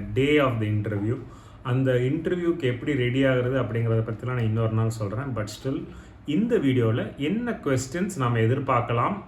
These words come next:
and முக்கியமா எனக்கு என்ன கொஸ்டின்ஸ் கேட்டாங்க அப்படிங்கிறத சுத்தி தான் இது இருக்க போகுது. So, ஜெனரலா வந்து என்னென்ன கொஸ்டின்ஸ் எதிர்பார்க்கலாம் அப்படிங்கிறத நான் ப்ரிப்பேர் பண்ணிட்டு இருந்தேன் இல்லைங்களா?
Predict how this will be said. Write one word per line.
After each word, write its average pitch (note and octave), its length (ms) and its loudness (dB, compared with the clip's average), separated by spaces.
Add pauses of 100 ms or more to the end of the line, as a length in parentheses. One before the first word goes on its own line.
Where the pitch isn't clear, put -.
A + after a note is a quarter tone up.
(200)
and G3+ 100 0 (180)
முக்கியமா E3 580 -2
எனக்கு E3+ 400 0
என்ன C3+ 180 0
கொஸ்டின்ஸ் B2+ 480 -4
கேட்டாங்க A2+ 440 2
அப்படிங்கிறத A2+ 380 2
சுத்தி G#2+ 260 -4
தான் A#2+ 120 2
இது G#2 100 -2
இருக்க G#2+ 180 -6
போகுது. G2 320 -4 (1600)
So, F3+ 160 0
ஜெனரலா F3 480 4
வந்து D3 300 2
என்னென்ன C#3 360 2
கொஸ்டின்ஸ் C#3 500 -4
எதிர்பார்க்கலாம் B2+ 720 2
அப்படிங்கிறத A#2+ 680 0
நான் A2 220 0
ப்ரிப்பேர் C3 300 0
பண்ணிட்டு G#2 280 -2
இருந்தேன் G2+ 200 -2
இல்லைங்களா? G2+ 340 -6